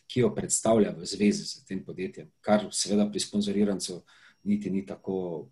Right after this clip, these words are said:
pomembno, ne, ker sponzoriranec je lahko tudi nekdo, ki prejema, recimo, donacijo zaradi, pač, enostavno, enostavno, enostavnih zadev, no. Tako da,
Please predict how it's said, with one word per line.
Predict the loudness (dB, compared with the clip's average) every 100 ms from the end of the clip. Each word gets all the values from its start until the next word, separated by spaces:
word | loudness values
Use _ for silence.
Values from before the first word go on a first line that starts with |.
| -10
pomembno, | -2 2 2 2 0
ne, | -2
ker | -6 -8
sponzoriranec | -4 -4 0 0 0 -4 -4
je | -4
lahko | -4 -8
tudi | -6 -4
nekdo, | -2 -4 -8 -20 -20 _
ki | -10 -6
prejema, | 0 4 4
recimo, | 2 2 4
donacijo | 4 0 2 2 2 -4 -8
zaradi, | -10 -12 -12 -10 -10 -10 -12 -16 -18
pač, | -16 -10
enostavno, | -6 -4 -4 -8 -14 _ _ _
enostavno, | -2 4 4 2 -4 _ -20 -20 _ -20 -16 -12 -8
enostavnih | -6 -2 -4 -4
zadev, | -12 -12 -12 -12
no. | -16 -20 _ -20 _ _
Tako | 2 4
da, | 4